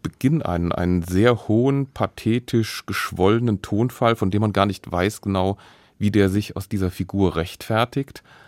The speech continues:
Und, ähm, so setzt sich dann das auch fort. Es wird zum Teil auch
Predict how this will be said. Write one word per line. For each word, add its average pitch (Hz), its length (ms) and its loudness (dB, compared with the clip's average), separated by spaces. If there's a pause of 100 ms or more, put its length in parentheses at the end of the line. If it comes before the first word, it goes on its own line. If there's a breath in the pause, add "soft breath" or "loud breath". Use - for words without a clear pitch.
(220 loud breath)
Und, 104 420 2
ähm, 101 260 2
so 104 240 4
setzt 110 380 0
sich 113 140 -6
dann 104 360 2
das 95 180 0
auch - 180 0
fort. 127 340 2
Es - 100 -10
wird 104 140 -2
zum 101 120 -2
Teil 104 240 2
auch - 200 -2